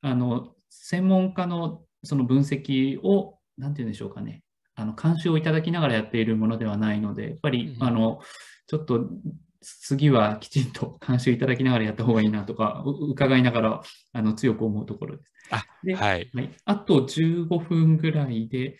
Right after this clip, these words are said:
Speaker 2: はい。
Speaker 1: どうでしょうか。えっと、あとは正社員化の時期についてが。
Speaker 2: そうですね。
Speaker 1: うん。
Speaker 2: はい。まあ、正社員化の時期、これかなり非常に細かいデータなので、
Speaker 1: そうですね。
Speaker 2: まあ、あの、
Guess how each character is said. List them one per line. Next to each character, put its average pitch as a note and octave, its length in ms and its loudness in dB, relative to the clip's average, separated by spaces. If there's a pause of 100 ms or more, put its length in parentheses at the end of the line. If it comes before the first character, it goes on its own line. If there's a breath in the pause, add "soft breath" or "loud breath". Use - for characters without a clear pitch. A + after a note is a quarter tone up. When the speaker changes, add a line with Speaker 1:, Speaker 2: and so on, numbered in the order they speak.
(100)
Speaker 2:
は - 140 -4
い。 G#3+ 40 8
Speaker 1:
ど A3+ 40 8
う - 40 8
で C3+ 60 4
し - 80 -6
ょ A#2 60 0
う G#2+ 100 -4
か。 - 360 -8
え C#3+ 120 -2
っ C#3+ 60 -4
と、 F3 100 -6
あ G3+ 60 -2
と D3 240 -4
は A#2 300 -6
正 G3+ 220 -2
社 G#3+ 180 -2
員 G#3+ 160 2
化 G3+ 120 -2
の F#3 100 -2
時 G3 160 -4
期 D#3+ 140 0
に A2 160 0
つ A2+ 180 -10
い A2 100 -8 (140)
て - 340 -12 (340)
が。 C3 120 -8
Speaker 2:
そ - 160 -6
う G2+ 40 -6
で G2 120 -6
す - 120 -10
ね。 F3 280 0
Speaker 1:
う C3 60 -20
ん。 - 40 2
Speaker 2:
は F3 140 4
い。 A2 160 -2
ま C#3 100 -2
あ、 - 20 -2
正 F3 260 -2
社 F3+ 180 -2
員 F#3 160 -2
化 F#3 120 0
の F3+ 140 0
時 F3 120 -6
期、 D3 100 -6
こ - 120 0
れ G#3 80 4
か - 120 -2
な C#4+ 100 2
り G3 80 2
非 - 100 2
常 F3 140 2
に F#3+ 100 -2
細 E3 240 0
か G#3+ 160 4
い A3+ 60 -2
デ D#3+ 200 2
ー - 60 -6
タ G#2 200 4
な F#2+ 100 -4
の F2+ 160 -8
で、 - 40 -20
Speaker 1:
そ - 80 -2
う - 20 2
で C3+ 240 4
す G2 40 -4
ね。 G2 60 -16 (220 loud breath)
Speaker 2:
ま F#3 120 4
あ、 F3 80 6
あ D3+ 60 2
の、 D3 80 -2